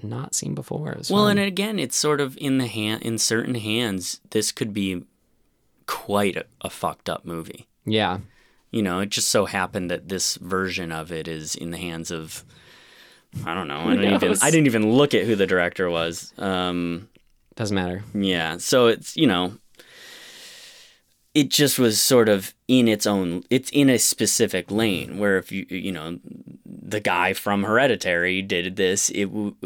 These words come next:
Speaker 2: it would be fucking horrifying.
Speaker 1: <laughs> Yeah.
Speaker 2: Like, I'd like to see that.
Speaker 1: I know. But see, that's what's fun to still, though, you can, if you can just tap into these films in the way that, like, how you were when you were a kid watching these
Speaker 2: Yeah.
Speaker 1: films and just took everything at face value,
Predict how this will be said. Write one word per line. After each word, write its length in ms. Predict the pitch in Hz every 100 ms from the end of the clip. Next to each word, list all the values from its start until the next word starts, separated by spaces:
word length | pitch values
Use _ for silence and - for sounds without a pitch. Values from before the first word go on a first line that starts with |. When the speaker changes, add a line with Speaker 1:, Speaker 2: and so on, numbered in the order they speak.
| 104
Speaker 2:
it 140 | 107
would 180 | 117 113
be 100 | 107 101
fucking 540 | - - 113 - 92
horrifying. 720 | 90 92 80 - - - 160
Speaker 1:
<laughs> 60 | 131
Yeah. 160 | 131 110 147 123 160 - - _ _ -
Speaker 2:
Like, 360 | 131 127 - _ -
I'd 220 | 127 240
like 220 | 320 -
to 80 | -
see 200 | - 92
that. 380 | 76 107 151 - _ _ _ _ -
Speaker 1:
I 80 |
know. 300 | 170 208 247
But 100 | 180
see, 240 | - 196 185
that's 340 | 202 202 196
what's 220 | 208 185 -
fun 280 | 170 170 185
to 80 |
still, 320 | 170 165 151 151
though, 120 | 147
you 180 | 156 147
can, 320 | 147 139 135 - - - - - - - _
if 120 | -
you 60 | 185
can 120 | 196
just 180 | 196 175
tap 360 | 160 151 143 -
into 280 | 139 143 143
these 280 | 131 120 -
films 540 | 127 131 127 110 104
in 60 | 110
the 100 | 101
way 300 | 104 104 101
that, 320 | 101 95 90
like, 180 | 101 101
how 80 | 107
you 200 | 101 95
were 180 | 107
when 200 | 107 101 107
you 100 | 120
were 120 | 101
a 60 |
kid 220 | 98 104 101
watching 440 | 90 98 - 101
these 160 | 101 143
Speaker 2:
Yeah. 40 |
Speaker 1:
films 220 | 107 104
and 100 | 98
just 140 | 92 -
took 240 | 113 107
everything 420 | 101 107 95 101
at 300 | 85 92 -
face 280 | - 98 98
value, 520 | - 80 110 104 -